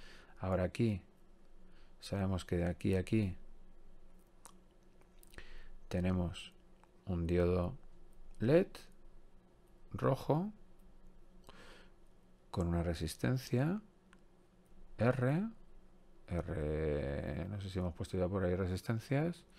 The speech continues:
R uno, R dos, R tres, este sería R tres, y este sería R cuatro, y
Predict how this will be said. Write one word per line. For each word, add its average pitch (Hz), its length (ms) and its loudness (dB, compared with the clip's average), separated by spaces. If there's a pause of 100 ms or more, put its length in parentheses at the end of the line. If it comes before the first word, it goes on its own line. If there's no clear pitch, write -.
(500)
R 92 200 0
uno, 107 300 6
R 87 160 0
dos, 139 960 0
R 90 260 -4
tres, 147 480 2 (200)
este - 160 -18
sería 90 360 -2
R 104 160 -2
tres, 147 440 -2 (1200)
y 92 60 -6
este 85 220 -8
sería 85 300 2
R - 160 0
cuatro, 165 540 2 (1800)
y 151 280 4